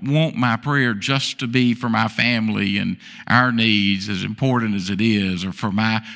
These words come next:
law practice or Celia's work or our ministries or whatever it is. So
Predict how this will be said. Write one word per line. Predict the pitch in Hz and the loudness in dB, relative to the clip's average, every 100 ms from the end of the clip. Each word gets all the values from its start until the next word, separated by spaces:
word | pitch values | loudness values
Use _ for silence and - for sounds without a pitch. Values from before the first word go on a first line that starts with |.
| - | -2
law | 110 120 120 | 0 2 0
practice | 123 104 98 - 101 95 - | 0 0 -2 -2 -2 0 0
or | 90 85 - - | -2 -4 -6 -10
Celia's | - 147 143 127 113 101 | -4 0 2 4 2 0
work | 107 107 101 98 95 | -4 -2 0 -2 -2
or | 95 | 0
our | 101 98 | 0 2
ministries | 110 127 120 - 104 95 90 | 2 2 0 -2 -2 -2 -2
or | |
whatever | 90 110 101 92 87 | -4 0 0 0 -2
it | 85 | 0
is. | 87 82 - | -2 -2 -4
So | 107 | -4